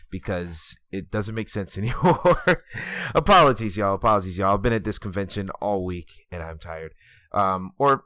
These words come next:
not all week, four days. Anywho, um, but yeah, I, I think I, I'm interested to see if you're gonna have fun with it, and it's interesting to see just this, to see someone playing a paid M M O, like a monthly subscription. I,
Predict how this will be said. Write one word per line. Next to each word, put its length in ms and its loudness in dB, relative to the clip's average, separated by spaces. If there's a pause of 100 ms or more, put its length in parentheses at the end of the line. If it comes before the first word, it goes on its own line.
(100)
not 120 2
all 160 -4
week, 240 -8
four 200 0
days. 400 -4
Anywho, 460 0 (420)
um, 400 6
but 140 4
yeah, 300 4
I, 300 2
I 20 2
think 300 -6 (220)
I, 240 4
I'm 120 2
interested 280 -6
to 60 -8
see 160 0
if 100 0
you're 120 -4
gonna 120 -2
have 120 -2
fun 200 -2
with 140 -4
it, 100 -2
and 120 -6
it's 340 -10 (100)
interesting 380 -6
to 80 -2
see 320 -6
just 320 0 (400)
this, 400 4 (600)
to 100 4
see 160 4
someone 320 4
playing 420 2
a 60 4
paid 500 2
M 180 0
M 120 0
O, 220 2
like 240 0
a 40 -2
monthly 300 -2
subscription. 640 -8
I, 220 0